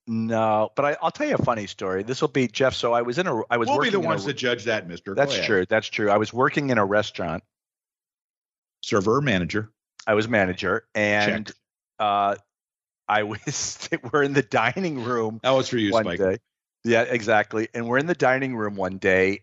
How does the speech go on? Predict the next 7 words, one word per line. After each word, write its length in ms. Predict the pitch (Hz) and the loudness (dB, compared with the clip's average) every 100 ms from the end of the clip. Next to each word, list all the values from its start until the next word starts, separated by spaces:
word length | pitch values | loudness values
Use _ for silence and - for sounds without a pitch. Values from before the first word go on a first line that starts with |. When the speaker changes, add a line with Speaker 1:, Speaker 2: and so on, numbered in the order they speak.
| - | -4
Speaker 1:
and 500 | 110 101 101 101 95 _ _ - | 0 2 2 0 -6 _ _ 0
there 200 | 107 107 | 0 2
were 220 | 101 98 | 0 0
residential 840 | 95 110 131 123 117 113 - 104 | 2 2 2 2 0 0 -2 -2
apartments 840 | 87 - 123 131 110 98 90 - - - | -2 -2 0 0 0 -6 -6 -10 -12 -4
above 400 | 92 101 107 90 | -2 2 2 2
us, 420 | 78 85 - | -2 0 0